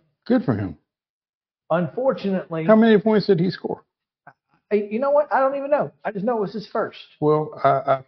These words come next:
Speaker 2: But
Speaker 1: feel
Speaker 2: it,
Speaker 1: like it
Speaker 2: Kentucky,
Speaker 1: was
Speaker 2: it was not sixty-four.
Speaker 1: Exactly. It was fewer than. Go ahead.
Speaker 2: It was fewer than the sixty-four put up by Giannis. And, and you, you,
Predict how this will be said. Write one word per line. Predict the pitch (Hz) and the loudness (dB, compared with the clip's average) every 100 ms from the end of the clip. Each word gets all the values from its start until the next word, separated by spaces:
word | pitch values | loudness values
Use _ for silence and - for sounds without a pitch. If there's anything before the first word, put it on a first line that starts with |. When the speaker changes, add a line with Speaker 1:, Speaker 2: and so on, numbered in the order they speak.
| - | 2
Speaker 2:
But | 202 | 4
Speaker 1:
feel | 208 | 4
Speaker 2:
it, | |
Speaker 1:
like | 196 180 - | 4 4 4
it | |
Speaker 2:
Kentucky, | 269 254 | 2 4
Speaker 1:
was | 226 202 | 2 4
Speaker 2:
it | |
was | 208 165 | 2 2
not | 240 269 - | -4 -6 -8
sixty-four. | 240 190 226 - 202 185 | -10 -8 -6 0 2 4
Speaker 1:
Exactly. | 185 131 135 110 - 90 - | 4 4 4 4 0 -10 -2
It | 131 156 | -2 2
was | 151 - - | 0 0 -4
fewer | 226 220 175 | 0 2 0
than. | 143 151 135 95 90 90 _ _ _ _ - | 0 -2 -2 -4 -8 -12 _ _ _ _ -8
Go | 123 | -6
ahead. | 117 95 _ _ _ _ | -6 -8 _ _ _ _
Speaker 2:
It | 170 | -6
was | 175 170 | -6 -6
fewer | - 269 240 | -6 -6 -4
than | 226 190 | -6 -6
the | |
sixty-four | 196 226 208 - 185 196 196 | -8 -10 -10 -10 -4 -2 -2
put | - 185 | -2 -4
up | 180 | -4
by | 147 202 170 170 - - | 0 0 0 -6 -12 -8
Giannis. | 151 180 160 135 - - _ _ _ _ _ _ | -4 -4 -4 -6 -10 -20 _ _ _ _ _ _
And, | 139 123 123 - _ _ _ _ _ _ | -16 -14 -16 -20 _ _ _ _ _ _
and | 160 160 | -14 -8
you, | 175 214 | -6 -4
you, | 185 | -6